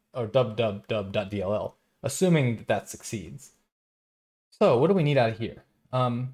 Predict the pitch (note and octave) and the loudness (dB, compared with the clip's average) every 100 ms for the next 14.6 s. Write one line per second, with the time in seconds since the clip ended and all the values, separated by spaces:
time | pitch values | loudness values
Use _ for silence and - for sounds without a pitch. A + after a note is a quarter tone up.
0 | - D3+ F3+ F3 D#3+ B2+ G#3 F#3+ F#3+ D#3 | -8 -2 4 6 6 4 0 0 2 2
1 | C3+ F3 C#3+ B2 A#2 B2+ D3+ D3 E3 C3+ | 2 4 2 0 -4 -6 -4 0 2 2
2 | A2+ A#2+ A#2 G#2+ G2+ - G2+ - - - | 0 0 0 -2 -6 -10 -12 -12 -14 -6
3 | A2+ G#2+ G#2+ - G2 - G2+ B2+ C3 B2+ | -4 -2 -4 -6 -12 -10 -4 0 2 2
4 | B2 A#2 G#2+ G#2 G2+ F2+ A2+ A#2 F2 F2+ | 0 0 -2 -4 -6 -6 -4 -4 -4 -12
5 | F#2+ _ _ _ _ _ A2+ A2+ G#2+ A#2 | -16 _ _ _ _ _ -6 -6 -6 -10
6 | _ _ _ _ _ G#3 D#3+ A#2+ A#2 C3+ | _ _ _ _ _ 2 4 4 0 -2
7 | E3+ D#3 B2+ A#2 A#2+ A#2+ A2 G2+ - B2+ | -4 -2 0 0 -2 -4 -6 -6 -10 -10
8 | A#3 A#2+ - - _ _ _ - A#2 B2+ | -10 -10 -14 -20 _ _ _ -8 -6 -6
9 | - D3 C3+ B2+ B2 B2 A#2+ G#2 A2 G2 | -6 -6 -4 -6 -4 -4 -6 -8 -8 -8
10 | G2 - - F3 G3+ A#3 - _ _ _ | -10 -16 -6 -4 -4 -6 -8 _ _ _
11 | _ _ _ _ _ _ B2+ B2 B2 B2 | _ _ _ _ _ _ -2 0 0 -2
12 | B2 _ _ - C#3 C3+ E3+ C#3+ C#3 C3+ | -6 _ _ -14 -8 0 2 4 2 2
13 | B2+ - - B2+ B2+ A#2+ A2 G2 G2+ A#2 | 0 0 -6 -8 -2 -2 -2 -4 -2 0
14 | C3+ B2+ - A2 A#2 | 0 -2 -8 -12 -14